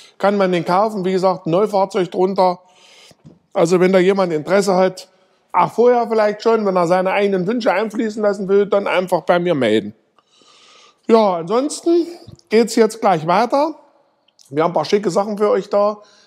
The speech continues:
Wir haben den neuen Maverick da. Wir haben uns den mal genau angeguckt. Wir sind den auch in Rumänien schon gefahren.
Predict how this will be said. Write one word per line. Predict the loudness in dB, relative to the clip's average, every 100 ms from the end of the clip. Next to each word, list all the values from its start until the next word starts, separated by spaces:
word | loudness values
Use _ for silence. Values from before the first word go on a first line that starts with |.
| _
Wir | -4
haben | -2
den | 0 0
neuen | 0 0
Maverick | -2 -2 -4 -2
da. | -2 0
Wir | -2
haben | -4
uns | -6 -2
den | -2
mal | 0
genau | -2 0 0
angeguckt. | -2 -4 -2 -2 -2 -6 -20 _ -20 -20 _
Wir | -2 0
sind | 0
den | 0 0
auch | -2
in | -2
Rumänien | 0 2 2 2 0
schon | 0 0
gefahren. | 0 2 2 0 -2